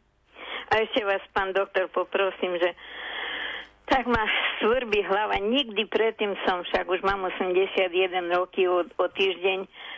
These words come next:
ale ešte ma nikdy tak nesvrbela hlava, jak ma teraz svrbí, že z čoho to môže byť.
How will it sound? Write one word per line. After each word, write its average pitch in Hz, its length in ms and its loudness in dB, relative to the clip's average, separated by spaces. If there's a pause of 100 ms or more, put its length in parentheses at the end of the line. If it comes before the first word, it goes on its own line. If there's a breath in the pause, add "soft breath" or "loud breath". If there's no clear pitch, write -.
(140 loud breath)
ale 180 260 2
ešte - 160 -4
ma 185 160 0
nikdy 208 400 2
tak 202 160 -2
nesvrbela 185 720 0
hlava, 185 320 0
jak 175 160 -2
ma 175 80 2
teraz 180 320 0 (160)
svrbí, 175 320 0
že 175 240 0
z - 240 -4
čoho 220 240 -2
to 180 160 -2
môže 170 320 -2
byť. 160 220 -2